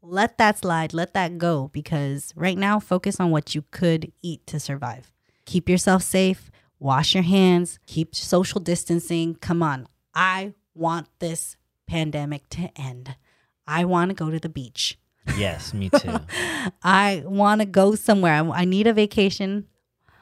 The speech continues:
Speaker 1: Vince and I have not gone on a vacation in nearly two years,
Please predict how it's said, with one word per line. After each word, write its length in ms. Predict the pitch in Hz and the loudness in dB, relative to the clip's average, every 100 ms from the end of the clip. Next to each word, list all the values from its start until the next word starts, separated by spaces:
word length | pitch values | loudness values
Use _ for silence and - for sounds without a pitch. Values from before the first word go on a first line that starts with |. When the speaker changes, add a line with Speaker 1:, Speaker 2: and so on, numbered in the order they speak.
| _ _ - | _ _ -14
Speaker 1:
Vince 340 | 165 196 196 | 0 0 2
and 80 | 208 | 2
I 60 | 196 | 4
have 160 | 202 | 4
not 240 | 185 170 160 | 6 4 4
gone 160 | 185 | -2
on 140 | 190 190 | -2 -2
a 60 | |
vacation 480 | 180 185 185 185 185 | 0 2 4 2 0
in 160 | 170 156 | 0 2
nearly 360 | 160 165 170 | 2 0 0
two 200 | 165 - | -2 -4
years, 480 | 202 185 175 175 - | -2 0 2 0 -4